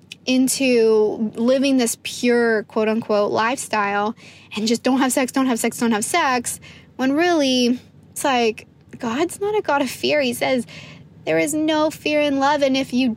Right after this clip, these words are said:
do experience fear, you are not perfected in love." So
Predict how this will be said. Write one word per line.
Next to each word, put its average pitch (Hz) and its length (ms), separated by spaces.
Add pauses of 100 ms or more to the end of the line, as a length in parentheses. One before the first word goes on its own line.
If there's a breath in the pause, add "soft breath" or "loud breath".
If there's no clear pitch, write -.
(140)
do 277 220
experience 240 600
fear, 233 200
you 233 220
are 240 80
not 240 240
perfected 240 720
in 214 320
love." 202 380 (580 loud breath)
So 240 680